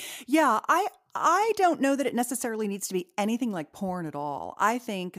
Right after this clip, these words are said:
that it's much better if it's not actually, because then when it's much more heart connected and conscious and slow and inclusive,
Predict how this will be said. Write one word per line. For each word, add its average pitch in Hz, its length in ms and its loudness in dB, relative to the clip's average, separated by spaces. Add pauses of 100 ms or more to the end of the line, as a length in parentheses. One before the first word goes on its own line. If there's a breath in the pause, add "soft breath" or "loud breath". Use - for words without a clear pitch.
that 165 480 -2 (280)
it's - 320 -10
much 262 240 -2
better 247 260 0
if 202 120 -6
it's - 320 -12
not 175 500 0
actually, 147 540 -10
because 190 480 -8
then 240 500 0 (320 loud breath)
when 294 160 2
it's 349 260 -4 (140)
much 277 320 -2
more 254 240 0
heart 190 400 -6
connected 233 580 -4
and 156 200 -6
conscious 208 880 -4
and 156 180 -4
slow 202 840 0 (100)
and 151 180 -6
inclusive, 220 1000 -2